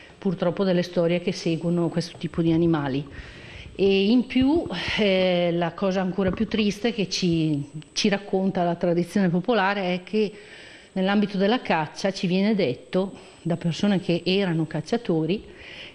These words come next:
che quando viene, eh, fatto il battesimo de-, da, del fuoco per la caccia, normalmente il, eh, primo sparo viene fatto verso un animale domestico, verso il gatto, per testare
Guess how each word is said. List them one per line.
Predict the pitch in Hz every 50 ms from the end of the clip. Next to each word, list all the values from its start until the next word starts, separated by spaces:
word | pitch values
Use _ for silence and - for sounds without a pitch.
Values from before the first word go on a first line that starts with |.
| - -
che | 220
quando | - - 240 240 240 240 214 190 180 175
viene, | 170 196 220 220 214 196 185 170 165 160 151 151 - -
eh, | - 180 185 180 175 175 170 170 175 170 170 170 165 160 - -
fatto | - 226 226 - 220
il | 185
battesimo | 175 180 175 - 247 220 226 208
de-, | 185 180 175 170 165
da, | 170 170 - - -
del | - 165 185 196 190
fuoco | - - 208 202 180 - - -
per | 147 - - 170 170 170 180
la | 196 190
caccia, | - 180 156 147 160 - - 208
normalmente | 208 214 214 208 202 208 220 233 240 240 226 214 214 214 202 - - 254 311 302 - - - - - - - - - - - - - - - - - -
il, | - 202 208 196 196 190
eh, | 190 185 185 180 185 185 185 180 175 170 -
primo | - 214 247 240 220 214
sparo | 208 - - 214 190 170 175 180 202
viene | 196 214 208 214
fatto | 208 - 185 - - 202
verso | 170 175 180 175 - - 208 202 190 - - -
un | 196 185 196
animale | 185 180 175 175 175 175 165
domestico, | 170 165 165 156 147 - - 180 - - 233 262 285
verso | 220 175 160 - - -
il | 170
gatto, | 160 160 151 135 - - - - 214 208
per | - - 190 190 185 180 175 - - - - - _ - - _ _ _ _ _ _ _ - _ -
testare | - 240 208 - - - 180 156 151 151 147 170 190